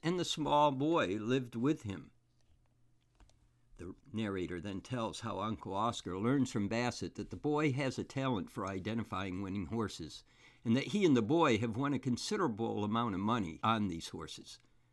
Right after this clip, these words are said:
Oscar joins them in a betting partnership, and the luck continues.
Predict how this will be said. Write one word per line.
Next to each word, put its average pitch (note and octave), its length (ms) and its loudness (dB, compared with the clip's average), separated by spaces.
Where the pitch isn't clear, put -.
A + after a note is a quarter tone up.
Oscar A2 400 4
joins B2+ 500 2
them F#2 360 -4
in G2+ 120 -4
a A2+ 60 -2
betting C3+ 360 2
partnership, G#2+ 840 -4
and B2 320 2
the A#2 340 0
luck B2 540 0
continues. G2+ 800 -6